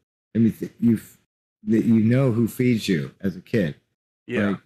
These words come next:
Speaker 1: A-, Adam Carolla was talking about in his podcast how his maid was, y-, you know, they're talking about these school lunch programs. And she's like, "No, I don't wanna do that. I want my kids to know that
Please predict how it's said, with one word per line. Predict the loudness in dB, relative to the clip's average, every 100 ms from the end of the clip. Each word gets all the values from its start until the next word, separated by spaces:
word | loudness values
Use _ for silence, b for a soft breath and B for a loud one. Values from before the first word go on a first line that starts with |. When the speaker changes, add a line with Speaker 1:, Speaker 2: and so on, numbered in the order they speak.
| _ _ -6
Speaker 1:
A-, | -6 -6 -6
Adam | -4 -4
Carolla | -4 -2 0 0 0 -2
was | -6 -8
talking | -6 -6 -8
about | -8 -4 -4
in | -8 -18
his | -20 _
podcast | -8 -8 -12 -20 -20 -12
how | -10
his | -6 -6 -4
maid | -2 0 0 -4
was, | -12 -20 _ _ _ _ _ -8
y-, | -8 -4
you | -2
know, | -2 0
they're | -2
talking | 0 -2 -2 -2
about | -4 -4
these | -8
school | -6 0 2
lunch | 2 0 -4
programs. | -2 -2 -4 -12 -20 _
And | -20
she's | -12 -10
like, | -6 -2
"No, | 0
I | 0
don't | 0
wanna | 0 -4
do | -10 -20 -10
that. | -4 -4 -6 _ _ _
I | 0
want | 2 0 -2
my | 0 2 0
kids | 0 0 0 -2 -6
to | -2
know | 2 2 2
that | 0 -2